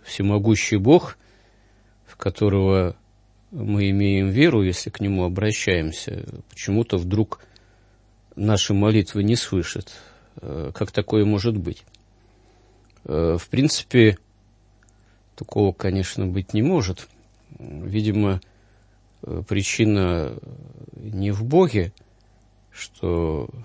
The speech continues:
наша молитва как-то не исполняется, а в нас самих. Вот, и что является, ну, такими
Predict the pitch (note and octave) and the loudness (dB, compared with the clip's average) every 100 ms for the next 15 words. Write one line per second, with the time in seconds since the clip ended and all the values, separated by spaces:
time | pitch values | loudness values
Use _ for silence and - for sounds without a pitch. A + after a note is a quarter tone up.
0 | - - F2+ E2+ - G2 G2 F#2+ - F#2 | -20 -10 -6 -6 -6 -2 -2 -2 -6 -10
1 | F#2+ - - F2+ F#2 - G2 G2 B2 E3+ | -10 -12 -8 -6 -4 -2 0 2 4 4
2 | E3+ - C3+ B2 - _ _ _ _ _ | 2 2 0 0 -2 _ _ _ _ _
3 | _ _ _ _ B2+ F#2 F#2+ F#2+ F2+ G#2 | _ _ _ _ -4 2 4 4 2 0
4 | A#2+ A2+ - A#2 C3 F2 D2 - - _ | 0 0 -2 0 2 0 -4 -16 -20 _
5 | _ _ _ _ _ _ _ _ _ _ | _ _ _ _ _ _ _ _ _ _
6 | _ _ _ _ _ _ _ _ _ _ | _ _ _ _ _ _ _ _ _ _
7 | - G2+ G#2 - A#2+ A2+ A2 G#2 - B2+ | -4 2 2 2 4 6 6 4 0 2
8 | A2+ G#2 G#2+ A2+ G2+ - - F#2+ F2+ E2 | 4 6 6 8 6 2 0 2 4 2
9 | C2+ A#1 - - - E3+ - C#3 F#2+ F2+ | -2 -6 -12 -16 -18 -20 -16 -12 -8 -6
10 | D2+ - - - - G2 F2+ | -8 -10 -12 -10 -2 0 -2